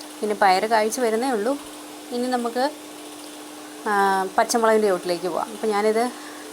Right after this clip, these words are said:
ശരിക്കും പറഞ്ഞാൽ കടയിൽ നിന്ന് മേടിച്ച പച്ചമുളകാണ്. അതിൽ നിന്ന് പഴുത്തത്, ആ, അതിൻ്റെ വിത്തെടുത്തിട്ട്, പഴുത്തതിൽ നിന്ന് വിത്തെടുത്തിട്ട് നട്ടുപിടിപ്പിച്ചതാണ് കേട്ടോ, കിളിപ്പിച്ചെടുത്തതാണ്. അപ്പോൾ നല്ലോണം കായ്ച്ചിട്ടൊക്കെ ഉണ്ട്. ഇനി നമ്മൾക്ക് ര-, കാന്താരി നുള്ളിയെടുക്കാം. ആ വെള്ള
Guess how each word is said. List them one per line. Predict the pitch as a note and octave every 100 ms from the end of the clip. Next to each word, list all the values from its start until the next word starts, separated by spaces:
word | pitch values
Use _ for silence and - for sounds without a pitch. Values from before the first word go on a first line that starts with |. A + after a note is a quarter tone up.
| A#3+
ശരിക്കും | A#3 G#3+ A3
പറഞ്ഞാൽ | A3 A3 A3
കടയിൽ | G3+ G3+
നിന്ന് | A#3 A3
മേടിച്ച | G3+ G#3 A3 A#3
പച്ചമുളകാണ്. | - G3 F#3+ F#3 E3 A3+ - - - - - - G#3
അതിൽ | G3 G#3+
നിന്ന് | A3+ C4+ F4 - -
പഴുത്തത്, | A3 G#3 A3 A3 A#3 - - - - - G3+
ആ, | A3 G#3 G#3 -
അതിൻ്റെ | A3+ A#3+ A3
വിത്തെടുത്തിട്ട്, | G#3+ G3+ F#3+ G3 G#3+
പഴുത്തതിൽ | G3+ G3+ G#3 G3+
നിന്ന് | G#3+
വിത്തെടുത്തിട്ട് | G#3+ G#3 F#3+ G3 C4 D4 - -
നട്ടുപിടിപ്പിച്ചതാണ് | G3+ G#3 F#3+ F#3 F#3 F3 F3+
കേട്ടോ, | A3+ G#3+
കിളിപ്പിച്ചെടുത്തതാണ്. | F#3+ - F3+ F3 E3+ E3+ F3+
അപ്പോൾ | F#3+
നല്ലോണം | F3 F#3 A3 A3+
കായ്ച്ചിട്ടൊക്കെ | G3+ G#3+ C#4 A3+ - F3
ഉണ്ട്. | E3+ D4+ - - - - C#4+
ഇനി | C#4 C#4
നമ്മൾക്ക് | B3 A#3+ C4
ര-, | A#3 A3 G#3 G#3 G#3+
കാന്താരി | G#3+ G3 G3+ G3+ F#3+
നുള്ളിയെടുക്കാം. | F3 E3+ E3 F#3 G#3
ആ | G3+
വെള്ള | G3+ G3+